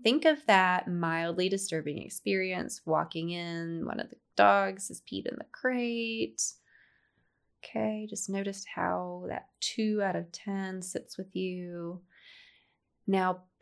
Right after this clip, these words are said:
put that experience into your container,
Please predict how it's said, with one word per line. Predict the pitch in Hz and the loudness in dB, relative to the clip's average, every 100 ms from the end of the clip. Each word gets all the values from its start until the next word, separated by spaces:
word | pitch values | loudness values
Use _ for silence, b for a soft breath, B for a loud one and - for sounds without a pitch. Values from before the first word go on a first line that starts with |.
| - - | -18 2
put | 302 330 - _ - - | 4 4 2 _ -20 2
that | 214 202 202 - | 4 6 4 0
experience | 196 - - 185 170 165 160 156 - | -2 -4 -4 0 0 0 -2 -6 -4
into | - 190 214 - | -2 0 0 -2
your | 220 220 | -4 -4
container, | 220 226 214 185 180 175 170 170 175 170 | -6 -6 -6 -4 -4 -2 -4 -6 -8 -10